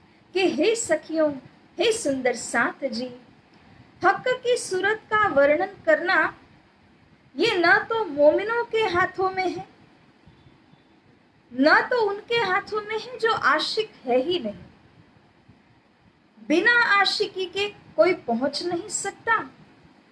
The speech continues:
बिना मोमिन के कोई वर्णन कर नहीं सकता। पर मोमिन भी वर्णन कैसे करे,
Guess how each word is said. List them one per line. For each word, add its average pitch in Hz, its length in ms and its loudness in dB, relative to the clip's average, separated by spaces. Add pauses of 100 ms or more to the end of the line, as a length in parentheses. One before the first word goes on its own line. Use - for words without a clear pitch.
(340)
बिना 320 360 2 (220)
मोमिन 349 340 2
के 254 280 -2 (1200)
कोई 440 160 4
वर्णन 262 420 4 (100)
कर 269 200 2
नहीं 370 220 -2
सकता। 370 480 -6 (880)
पर 320 200 6
मोमिन 339 440 6
भी 427 160 2
वर्णन 330 360 4 (120)
कैसे 269 380 0
करे, 269 300 4